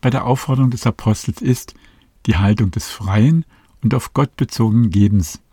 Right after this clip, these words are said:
ohne zu rechnen. Der Herr schenkt einfach aus der Liebe seines Herzens heraus. Diese Haltung sollen wir lernen und somit die Liebe in unserem Herzen entfalten, welche zu einer solch grundsätzlich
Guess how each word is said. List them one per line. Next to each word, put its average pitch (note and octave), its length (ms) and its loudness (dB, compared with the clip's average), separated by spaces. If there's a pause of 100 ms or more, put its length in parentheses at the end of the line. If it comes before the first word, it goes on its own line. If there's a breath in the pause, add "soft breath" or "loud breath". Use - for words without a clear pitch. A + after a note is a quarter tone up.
(560)
ohne G2+ 480 4 (760)
zu - 140 -4
rechnen. A#2 380 -6 (1400 soft breath)
Der G#2 100 0
Herr C3 140 2
schenkt F3+ 280 -2
einfach D#3+ 480 0 (100)
aus C#3 300 0
der E3 120 0
Liebe E3+ 220 0
seines D#3 340 -2
Herzens B2+ 360 -2
heraus. - 420 -10 (1040 loud breath)
Diese D3 260 4
Haltung B2 300 4
sollen G#2 280 -2
wir G2+ 80 -2
lernen A2 380 -8 (500 loud breath)
und - 120 2
somit B2+ 260 4
die B2+ 80 6
Liebe C#3+ 260 4
in C#3+ 80 0
unserem G#2+ 300 0
Herzen G2 380 -2
entfalten, A2 720 -2 (540 soft breath)
welche C#3+ 500 2
zu - 120 -10
einer F2+ 180 -2
solch - 340 -2
grundsätzlich A#2+ 840 0